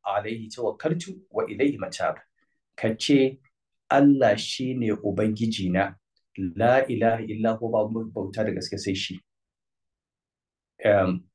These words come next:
alayhi tawakkaltu, a kansa na dogara, wa ilayhi matab, kuma wajensa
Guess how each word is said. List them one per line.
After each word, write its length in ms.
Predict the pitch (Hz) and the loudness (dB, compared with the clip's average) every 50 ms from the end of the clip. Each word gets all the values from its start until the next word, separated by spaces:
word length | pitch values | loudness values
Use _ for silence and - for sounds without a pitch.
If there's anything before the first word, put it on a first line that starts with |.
| _ _ _ _ - | _ _ _ _ -2
alayhi 400 | 90 92 - 117 123 127 120 107 | 0 0 2 2 0 0 -2 -4
tawakkaltu, 720 | 110 131 120 101 92 - - 123 135 143 - - 185 - - - _ _ _ _ _ - - | -4 -2 0 0 -2 -2 -2 -2 -2 -2 -2 -4 -4 -4 -4 -6 _ _ _ _ _ -6 -6
a 100 | - - | -4 0
kansa 280 | - 143 127 - 117 | 0 0 0 2 0
na 80 | 113 123 | 0 0
dogara, 520 | 123 117 104 - 123 113 113 110 110 - _ _ _ | 0 0 0 2 2 4 4 4 2 0 _ _ _
wa 240 | - - - 101 90 - | -10 -4 -4 -4 -4 -4
ilayhi 420 | 98 104 92 92 107 107 110 110 95 | -4 -4 -2 0 0 0 0 -2 -4
matab, 500 | 90 87 82 - 123 117 117 117 117 113 _ _ _ _ - | -4 -6 -4 0 2 2 2 2 0 -4 _ _ _ _ -10
kuma 240 | - 117 110 110 107 | -6 -4 -2 -2 0
wajensa 600 | 110 113 113 123 135 135 - 156 147 147 160 | 0 0 0 0 -2 -2 -2 -2 -4 -4 -4